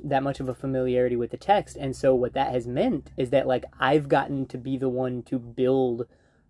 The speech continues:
her understanding of the text, and that's been incredibly rewarding. Um, and if I had gotten everything that I thought I needed, I would have missed out on some things that God had for me.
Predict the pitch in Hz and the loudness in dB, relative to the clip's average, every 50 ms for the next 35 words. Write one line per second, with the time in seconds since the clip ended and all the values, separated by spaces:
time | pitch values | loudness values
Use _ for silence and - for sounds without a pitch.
0 | _ - - 139 143 131 123 123 127 123 123 117 - - 135 127 127 123 120 113 | _ -4 0 2 4 4 4 2 0 -4 -6 -8 -6 -4 -4 -4 -4 -6 -8 -10
1 | 113 117 - - 151 151 - - - 123 120 123 127 - - 135 123 117 110 - | -12 -12 0 2 2 2 2 -2 -8 -8 -6 -6 -6 -4 -4 -6 -6 -6 -8 -12
2 | - - - 143 143 156 151 135 127 113 113 110 107 113 123 143 151 - - - | -16 -2 2 4 4 4 4 2 0 -2 -2 -4 -4 -2 0 0 -2 -2 -6 -12
3 | - - - _ _ _ _ _ _ _ - 123 123 120 120 120 - _ 151 143 | -16 -18 -20 _ _ _ _ _ _ _ 0 2 2 2 0 -2 -4 _ 0 0
4 | 139 135 - - _ _ 170 160 175 165 - - 147 147 147 143 151 143 131 147 | 2 0 -2 -4 _ _ 6 8 8 6 4 2 2 2 2 2 0 0 4 4
5 | 139 139 143 139 135 135 - 135 139 131 139 139 131 - 139 135 135 123 127 123 | 4 4 2 0 -4 -4 -2 -2 -2 -2 -2 -4 -2 -2 -4 -4 0 0 0 0
6 | 123 120 120 120 117 - - - - 139 135 135 131 - - 131 123 120 117 117 | 0 0 -2 -4 -6 -6 -8 0 4 6 6 6 4 2 -2 -6 -6 -6 -6 -6
7 | 117 127 131 156 185 196 196 220 - _ _ _ _ _ _ _ _ _ _ - | -6 -4 -2 -2 -2 -2 -4 -6 -8 _ _ _ _ _ _ _ _ _ _ 2
8 | 143 143 139 139 139 131 127 131 135 135 131 - - - 135 135 131 123 123 - | 4 4 4 4 2 0 0 -2 -2 -2 -2 0 4 6 6 8 8 6 2 -2
9 | - 135 131 127 123 123 117 - 131 127 120 - 139 127 120 123 113 120 120 117 | -4 -4 -4 -4 -4 -6 -8 -8 -8 -8 -4 -4 -4 -2 -2 -4 -8 -8 -10 -10
10 | 120 113 123 120 113 113 - 123 117 113 110 - - 120 120 120 107 104 - | -6 -4 -4 -4 -4 -4 -4 -6 -6 -6 -8 -10 -10 -10 -8 -8 -10 -10 -12